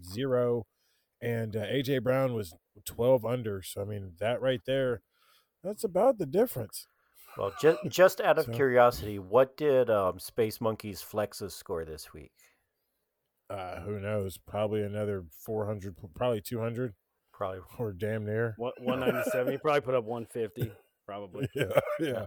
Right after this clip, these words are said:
Speaker 2: I was about to
Speaker 1: His
Speaker 2: say.
Speaker 1: Flexes scored one fifty-ish.
Speaker 2: At, at least
Speaker 1: They probably outscored
Speaker 2: one forty-eight.
Speaker 1: both of
Speaker 2: That
Speaker 1: y'all.
Speaker 2: probably combined.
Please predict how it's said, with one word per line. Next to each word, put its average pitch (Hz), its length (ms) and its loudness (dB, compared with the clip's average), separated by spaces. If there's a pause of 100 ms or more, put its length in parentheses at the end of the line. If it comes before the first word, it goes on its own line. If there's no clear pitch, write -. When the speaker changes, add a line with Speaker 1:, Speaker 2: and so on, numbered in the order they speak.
(100)
Speaker 2:
I 131 40 -10
was 107 100 -6
about 107 140 0
to - 0 -
Speaker 1:
His 135 80 -6
Speaker 2:
say. 104 100 -2
Speaker 1:
Flexes 127 320 0
scored 123 260 0
one 117 200 -2
fifty-ish. 117 580 -4 (920)
Speaker 2:
At, - 240 -4
at 120 160 2
least 113 200 -6
Speaker 1:
They 143 60 2
probably 147 300 6
outscored 143 40 8
Speaker 2:
one 113 100 8 (100)
forty-eight. 110 200 4
Speaker 1:
both 131 180 4
of - 20 -14
Speaker 2:
That 123 80 -4
Speaker 1:
y'all. 117 400 2 (500)
Speaker 2:
probably 107 480 2 (880)
combined. 98 580 -2